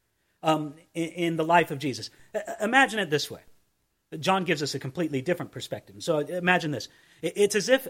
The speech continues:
a, a automobile collision comes, two vehicles collide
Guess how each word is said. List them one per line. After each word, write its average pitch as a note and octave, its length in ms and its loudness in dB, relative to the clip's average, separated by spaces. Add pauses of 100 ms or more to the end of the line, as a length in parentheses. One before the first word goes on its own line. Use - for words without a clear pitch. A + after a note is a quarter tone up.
a, F#3 420 0
a E3 260 0
automobile G3 1000 4 (280)
collision F3 600 8
comes, E3+ 300 0
two A#3+ 260 -2
vehicles F3+ 540 2
collide E3+ 560 6